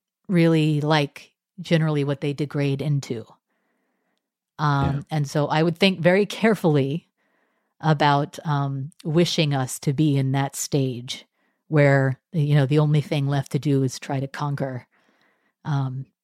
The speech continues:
Speaker 1: half the country. I, I sincerely, sincerely hope, I, I hear this all the time,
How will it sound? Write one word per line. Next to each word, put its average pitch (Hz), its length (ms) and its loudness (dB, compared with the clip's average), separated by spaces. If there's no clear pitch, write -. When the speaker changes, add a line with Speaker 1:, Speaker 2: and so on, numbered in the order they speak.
Speaker 1:
half 147 220 -2
the 151 80 -4
country. 139 380 -8
I, 143 280 0
I 185 200 6
sincerely, 151 840 4
sincerely 165 880 0
hope, 135 400 -2
I, 156 200 2
I 156 120 2
hear 254 200 2
this 170 220 4
all 156 140 6
the 156 80 0
time, 139 480 0